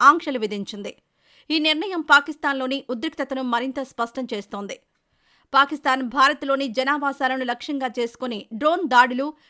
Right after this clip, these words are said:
క్షిపణి దాడులు, సరిహద్దు కాల్పులకు పాల్పడింది. జమ్మూ, శ్రీనగర్, ఉధంపూర్, సాంబా, అఖ్నూర్, నగ్రోటా, పఠాన్కోట్, జైసల్మేర్,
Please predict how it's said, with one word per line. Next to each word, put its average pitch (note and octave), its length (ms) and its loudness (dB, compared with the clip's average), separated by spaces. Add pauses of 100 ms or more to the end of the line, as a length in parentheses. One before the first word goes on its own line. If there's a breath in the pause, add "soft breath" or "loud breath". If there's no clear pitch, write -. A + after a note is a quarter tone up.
క్షిపణి F4+ 400 -6
దాడులు, B3+ 500 -2
సరిహద్దు C#4 460 -4
కాల్పులకు C4 580 -2
పాల్పడింది. G#3 600 -4 (540 soft breath)
జమ్మూ, D#4+ 440 0
శ్రీనగర్, C#4 480 -2 (140)
ఉధంపూర్, C#4+ 560 -2 (320 soft breath)
సాంబా, D4 560 6 (140)
అఖ్నూర్, C#4 480 0 (260)
నగ్రోటా, C#4 640 2 (320 soft breath)
పఠాన్కోట్, D4 680 0
జైసల్మేర్, C4 760 -2